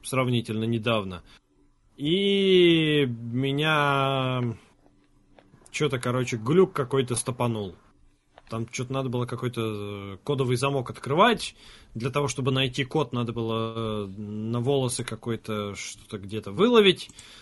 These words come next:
на волосок. Но при этом то, что я вылавливал, оно мне, м,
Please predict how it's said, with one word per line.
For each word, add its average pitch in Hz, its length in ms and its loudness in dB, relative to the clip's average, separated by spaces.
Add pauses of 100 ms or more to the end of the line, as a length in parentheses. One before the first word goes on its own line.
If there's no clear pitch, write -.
(140)
на 135 100 0
волосок. 165 640 4
Но 123 340 -4
при 156 220 2
этом 147 320 2
то, 160 140 0
что 160 160 -2
я 151 80 2
вылавливал, 175 600 6
оно 147 200 4
мне, 147 340 2 (160)
м, 110 560 -6